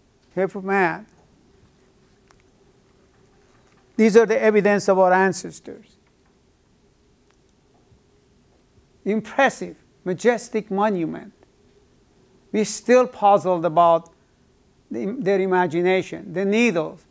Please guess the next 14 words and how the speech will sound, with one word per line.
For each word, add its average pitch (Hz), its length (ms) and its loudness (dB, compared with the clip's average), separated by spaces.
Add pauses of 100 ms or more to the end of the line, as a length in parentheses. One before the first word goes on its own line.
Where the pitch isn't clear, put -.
(260)
it's - 120 -20
all 160 260 0
Cleopatra 160 680 -4
needles, 175 480 -6 (500)
with - 140 -10
history 170 400 0
life 160 340 0
on - 260 -16 (1160)
it. 180 40 4
In 196 100 4
Egypt, 214 500 -2 (1080)
Acropolis 214 1080 0 (1500)
in 180 160 -2
Greek 196 340 -2